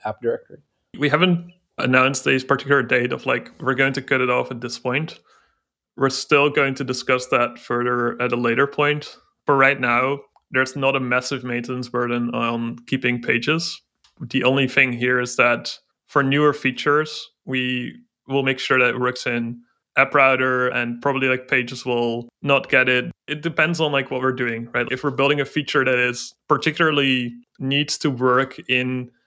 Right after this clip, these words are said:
Speaker 2: transitions or use suspense or do data fetching or things like that, there is no way to port that back to support it in,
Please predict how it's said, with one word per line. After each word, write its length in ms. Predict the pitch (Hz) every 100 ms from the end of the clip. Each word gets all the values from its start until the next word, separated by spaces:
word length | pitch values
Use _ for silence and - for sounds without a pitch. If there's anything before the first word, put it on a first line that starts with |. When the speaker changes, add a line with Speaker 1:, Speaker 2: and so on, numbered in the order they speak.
| _ _ _
Speaker 2:
transitions 800 | - 139 143 147 147 123 120 120
or 160 | 120
use 220 | 117 131 131
suspense 600 | 127 - 131 127 120 127
or 80 |
do 160 | 120 131
data 220 | 135 139
fetching 500 | 131 120 - 120 113
or 140 | 113 123
things 220 | 156 143
like 140 | 127
that, 360 | 120 131 - - - - -
there 120 | 131
is 120 | 135
no 140 | 143
way 140 | 139 139
to 120 | 135
port 360 | 123 - 127 123
that 260 | 117 117
back 320 | 123 117 110 - - -
to 120 | 131
support 400 | - 127 127 123
it 80 | 120
in, 260 | 117 117